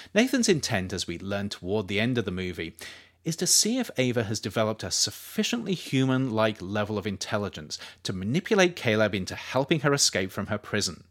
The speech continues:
And here we begin to see echoes of Plato's cave in the movie as Ava plays with Caleb's perception of reality. Nathan has made his big career break long before we meet him by creating a groundbreaking Google-like search engine.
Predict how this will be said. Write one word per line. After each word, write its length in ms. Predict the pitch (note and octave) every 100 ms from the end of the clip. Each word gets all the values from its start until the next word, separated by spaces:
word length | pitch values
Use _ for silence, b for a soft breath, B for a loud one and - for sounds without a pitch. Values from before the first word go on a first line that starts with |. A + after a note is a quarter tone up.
| - B B B B B
And 160 | A#2+ -
here 340 | - C3+ D#3 F#3+
we 120 | G#3
begin 340 | B2+ A2+ G#2
to 100 | G#2+
see 320 | - - F#2 -
echoes 400 | G#2 - A2 A2
of 120 | A2+
Plato's 420 | - G#2 F#2+ G#2 F#2+
cave 340 | - A2+ G#2
in 120 | F2+
the 40 | E2+
movie 360 | F2 E2 E2
as 160 | E2 - -
Ava 340 | G#2+ B2 C3+ B B
plays 500 | - - G2+ B2+ C3
with 180 | E3+ D#3
Caleb's 440 | - A2 G2+ G#2 -
perception 640 | - - - - - F2+
of 100 | F2+
reality. 640 | F#2 F2+ F#2+ G2 F#2+ - - _ _ _ _ _ - B B B B -
Nathan 420 | A#3 B3+ A#3 G3+ -
has 220 | - B2+ A2+
made 340 | A2 B2 D#3+
his 120 | E3+
big 360 | G2+ - A2 G#2+
career 380 | - F#2 G#2 G2
break 260 | F2+ F2 E2+
long 340 | F#2+ A#2 D3
before 320 | D3 - A#2
we 100 | A#2
meet 280 | G2 F#2+ -
him 120 | F2
by 120 | F2
creating 520 | G2 - G#2+ A2+ A#2+ A2
a 80 |
groundbreaking 1200 | G2+ G2+ G2 A2 D3 D3+ - G2 G2+ G2+ G#2+ F#2+ F2+
Google-like 600 | G#2+ G2+ A2 F#2+ F#2 -
search 460 | - - A2+ A2+
engine. 340 | C#2 D#2 -